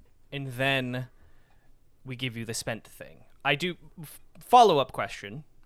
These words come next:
If we, for example, were not able to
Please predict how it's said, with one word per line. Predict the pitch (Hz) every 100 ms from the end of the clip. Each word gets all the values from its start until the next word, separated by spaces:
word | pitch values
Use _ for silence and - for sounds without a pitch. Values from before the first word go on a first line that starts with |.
| - - - - - -
If | 156
we, | 165 185 175 156
for | - 151
example, | 139 135 120 - 120 117
were | 135 143
not | 135 131
able | 131 123
to | - 117